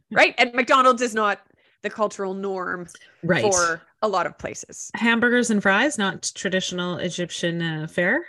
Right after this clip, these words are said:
Speaker 2: no?
Speaker 1: Delicious, but, <laughs> yeah.
Speaker 2: But
Speaker 1: <laughs> Delicious nonetheless, but yeah. So that's what, so this is all a snapshot from the nineteen sixties. The data's from the nineteen sixties initially. I would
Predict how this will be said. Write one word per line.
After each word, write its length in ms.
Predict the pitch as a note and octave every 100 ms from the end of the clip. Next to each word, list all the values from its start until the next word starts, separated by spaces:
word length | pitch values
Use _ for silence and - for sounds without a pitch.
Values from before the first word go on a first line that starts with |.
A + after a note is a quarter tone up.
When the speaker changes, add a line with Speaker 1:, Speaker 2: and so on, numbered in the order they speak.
| -
Speaker 2:
no? 220 | G#3+ C4 _ -
Speaker 1:
Delicious, 720 | G3+ A#3+ - - - - - - -
but, 220 | F3+ F3 G3+ -
<laughs> 60 |
yeah. 280 | G3 F#3+ - A#3 -
Speaker 2:
But 360 | B3 C#4 D4+ - C4+
Speaker 1:
<laughs> 240 | C#4+ G4+ -
Delicious 420 | B3 B4+ B4 G4+
nonetheless, 840 | F4 D4+ C#4+ D#4+ C4+ G#3 G3+ G#3 -
but 200 | G#3+ G3
yeah. 120 | F#3 - - -
So 280 | C#4 B3+ -
that's 240 | A#3+ A#3+ C4
what, 260 | B3+ B3 - A3
so 460 | - A#3 G3+ F#3+ F3+
this 260 | F#3+ C#4 D#4+
is 100 | C4+
all 400 | A3 A3 G3+ -
a 40 | G3+
snapshot 560 | - F#3+ F3 - D#3
from 140 | F#3 F3
the 60 |
nineteen 540 | E3 D#3+ - E3+ E3 E3 _ _
sixties. 680 | - - A3 - C#4 C4+ C4 - _ _ _ _ -
The 100 | A3+
data's 360 | G#3+ B3+ C#4 C#4
from 160 | D4
the 100 | C#4+
nineteen 400 | A#3+ G3+ F#3+ G3
sixties 640 | F#3+ E3 E3 - E3 D#3 -
initially. 800 | F3+ F3 F3 G#3+ G#3+ G#3+ G#3 _
I 160 | F#3+ G#3
would 200 | A3+